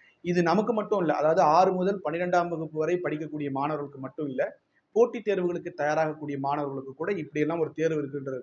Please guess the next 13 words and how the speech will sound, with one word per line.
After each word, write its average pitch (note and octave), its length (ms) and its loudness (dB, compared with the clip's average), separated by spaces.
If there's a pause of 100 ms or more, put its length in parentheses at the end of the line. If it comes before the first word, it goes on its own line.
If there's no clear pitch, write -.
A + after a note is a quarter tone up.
தெரிஞ்சா D3+ 260 -6 (440)
அவங்க E3+ 280 -2
வந்து D#3+ 200 -2
அதுல C#3+ 140 0 (720)
எழுதுறதுக்கு D#3+ 500 2
அவங்களுக்கு C3+ 280 -4
ஒரு B2+ 140 -6
வசதியா C3+ 360 -6
இருக்கும். - 220 -14
இன்னொரு A3+ 340 0
விஷயம், D3+ 240 -8 (420)
இவ்ளோ G3+ 360 2
பெரிய G#3 180 0